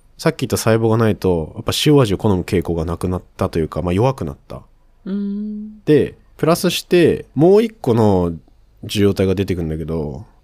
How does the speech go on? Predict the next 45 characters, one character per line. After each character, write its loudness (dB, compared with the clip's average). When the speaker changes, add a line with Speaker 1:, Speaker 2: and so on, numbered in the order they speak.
Speaker 1:
こ -6
の -2
イ 2
ー 6
エ 4
ヌ 4
エ 6
ー 4
シ 0
ー、 0
今 4
ま 4
で 4
の 2
歴 0
史 -2
上 4
は 4
イ 2
ー 4
エ 2
ヌ 2
エ 4
ー 2
シ -2
ー 0
が 0
関 -2
係 0
し -8
て -6
る 0
っ 0
て -2
言 0
わ 0
れ -2
た -4
ん -2
だ -4
け -4
ど、 -2
も 0
う 4
一 -4